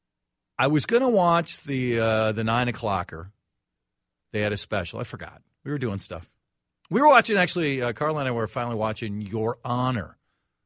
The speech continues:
uh, episode number two. Bryan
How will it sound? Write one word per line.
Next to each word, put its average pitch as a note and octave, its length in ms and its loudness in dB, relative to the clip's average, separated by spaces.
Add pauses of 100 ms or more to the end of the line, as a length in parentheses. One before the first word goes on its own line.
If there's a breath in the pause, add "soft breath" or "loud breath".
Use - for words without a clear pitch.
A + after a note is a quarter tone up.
(240)
uh, - 100 -16
episode C#3+ 600 0
number A2 280 -4
two. G2+ 760 -4 (1400)
Bryan C#3 800 0